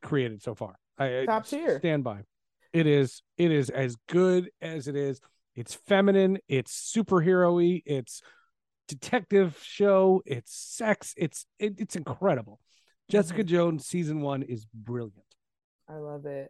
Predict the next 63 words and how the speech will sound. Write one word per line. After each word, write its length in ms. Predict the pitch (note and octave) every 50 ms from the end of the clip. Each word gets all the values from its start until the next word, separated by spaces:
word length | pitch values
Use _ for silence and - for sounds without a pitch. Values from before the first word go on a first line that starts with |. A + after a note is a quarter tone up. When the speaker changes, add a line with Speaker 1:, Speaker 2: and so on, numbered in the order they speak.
| -
Speaker 2:
I 120 | - C#3+ D3+
love 220 | D#3+ D#3+ D#3 D#3+
Jessica 340 | D#3 D3+ D3 - - - D3
Jones 240 | C#3+ C#3 C#3 C#3 -
season 260 | D#3+ C#3+ C#3 C#3 C#3
one, 260 | C#3 C3+ C3+ C3+ C3+
and 220 | A#2+ - C3 C3+ C3+
then 140 | B2+ C3
Daredevil 420 | C3 C#3 C#3 C#3+ D3+ D3+ C#3+ D3 C#3+
season 380 | - - D3 C#3 C#3 C#3 C#3
one's 280 | C#3 C#3 C#3 C#3+ C3+ -
really 220 | C#3 C3+ C3+ C3+
good. 380 | C3+ C#3 C3+ C3+ C3 B2+ B2+ C3+ - - - -
Speaker 1:
Yep. 140 | B2 C3+ C3+
Speaker 2:
And 80 | D3+
then 100 | D3+ C#3+
Daredevil 440 | D3 D#3 D3+ D#3 E3 D#3 D3+ D3 C#3+
season 340 | - - F3 D#3 C#3+ C#3 C#3
two 220 | - - G#3 G#3
happens, 480 | G3+ G3 F#3 F#3+ - F3+ F3 F3 D#3+ D#3
and 100 | D3+ D3+
then 300 | D3 C#3+ C#3+ C3+ - - - -
I'm 180 | C#3 C3 C3
like, 240 | A#2 G2 C#3 - -
"Okay, 400 | - E3 F3 - F3+ C#3+ C#3 C3+
guys, 420 | C#3 C3+ C3 C3 C3 C3+ - - - - - _ _ -
let's 200 | F#3 G3 D#3 E3+
Speaker 1:
No, 60 | E3+
it 40 | G3+
Speaker 2:
wrap 120 | F#3+ F3+ F3
Speaker 1:
was 60 | - F3
Speaker 2:
it 20 |
Speaker 1:
great. 120 | F3+ F3+ F3
Speaker 2:
up." 300 | D3+ D3+ D3 B2+ - - - -
<laughs> 120 | - -
Speaker 1:
No, 180 | D3+ - - -
it 140 | A4 -
was, 220 | F#4 F#4 F#4 - - -
it, 300 | D#3 E3+ - D#4+ D3+ -
I, 300 | B3+ D3 E3+ F3+ D#3 E3+
I 20 |
thought 240 | - - F#3+ E3+ C#3+
they 100 | - D#3+
were 140 | D3 C3+ B2+
great. 400 | A2+ A2+ A#2+ B2+ B2+ A#2 G#2+ - _
I, 160 | C#3+ D#3 E3 D#3
not 220 | F3 G3+ A3 B3 B3+
as 140 | C4 F#3
good, 300 | - - A#3 G3+ E3 D3 C3
Speaker 2:
Really 100 | - E3
Speaker 1:
not, 220 | F3 F3+ F#3+ -
Speaker 2:
good. 80 | - A3+
Speaker 1:
you 40 | G3+
know, 120 | E3+ E3
it 80 | F3 G3
wasn't 300 | A3+ A#3+ A#3 A#3+ A#3+ -
as 240 | E3+ F3 F#3 E3+ C#3
good 180 | - F3 F3 E3+
as 120 | E3+ -
season 300 | - F#3+ F#3 D#3 E3+ E3+
one's, 280 | E3 E3 E3+ F3+ F#3 -
but, 220 | - C#3+ C3+ -
Speaker 2:
Yeah. 160 | - - -